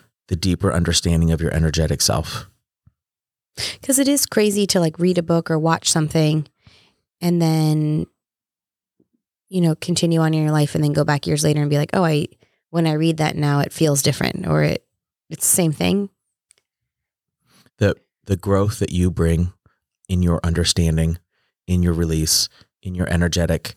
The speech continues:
Speaker 1: acceptance brings deeper levels of understanding and recognition of the things in the world around you.
Speaker 2: Okay.
Speaker 1: Just like we spoke of intuition, your ability to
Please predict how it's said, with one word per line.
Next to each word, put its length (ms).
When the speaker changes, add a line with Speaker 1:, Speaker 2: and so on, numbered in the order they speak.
Speaker 1:
acceptance 800
brings 400
deeper 260
levels 340
of 100
understanding 600
and 180
recognition 640
of 140
the 100
things 340
in 60
the 100
world 260
around 360
you. 180
Speaker 2:
Okay. 240
Speaker 1:
Just 380
like 180
we 80
spoke 320
of 140
intuition, 720
your 220
ability 480
to 400